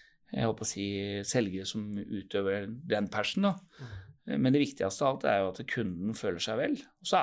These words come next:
Speaker 1: er det jo alltid et kostnadsspørsmål inn i det her også. Men,
Speaker 2: Mm.
Speaker 1: men det, de, du må liksom på en måte få det der til å sitte, og så må folk være fornøyd når de henter bilen.
Speaker 2: Ja.
Speaker 1: Og da har vi en sjanse en gang til etterpå.
Speaker 2: Så si jeg kjøper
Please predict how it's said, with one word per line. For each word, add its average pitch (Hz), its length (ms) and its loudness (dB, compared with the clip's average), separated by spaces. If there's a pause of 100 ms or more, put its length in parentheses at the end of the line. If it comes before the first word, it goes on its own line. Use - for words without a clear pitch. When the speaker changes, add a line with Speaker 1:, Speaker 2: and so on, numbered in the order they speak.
Speaker 1:
er 160 60 -2
det - 80 4
jo 330 160 4
alltid - 260 -2
et - 60 -14
kostnadsspørsmål - 1000 -6
inn 123 160 -4
i 123 60 -2 (100)
det 131 140 -2
her 143 160 0
også. 320 260 -4
Men, 147 220 2
Speaker 2:
Mm. 135 80 -4 (520)
Speaker 1:
men 156 180 4
det, 135 160 4 (1000)
de, 135 160 6
du 139 140 4
må 156 160 6
liksom 143 260 2
på - 220 -4
en 147 80 6
måte 143 240 4 (100)
få 135 300 0
det 131 80 4
der 117 60 6 (100)
til 131 40 0
å 127 60 -2
sitte, 147 400 2
og 196 80 6
så - 140 -2
må 143 100 2
folk 117 280 0
være 123 180 2
fornøyd 107 240 -2
når 113 80 0
de 113 100 0
henter 98 160 -6
bilen. 98 240 -8 (260)
Speaker 2:
Ja. 120 120 -6 (320)
Speaker 1:
Og 175 100 4
da 139 160 6
har 135 160 6
vi 117 140 4
en 113 100 -2
sjanse - 480 -4
en 104 120 0
gang 101 140 -6
til 101 200 -6
etterpå. - 260 -18 (720)
Speaker 2:
Så 180 80 -4 (480)
si - 240 0
jeg 208 140 6
kjøper 165 280 6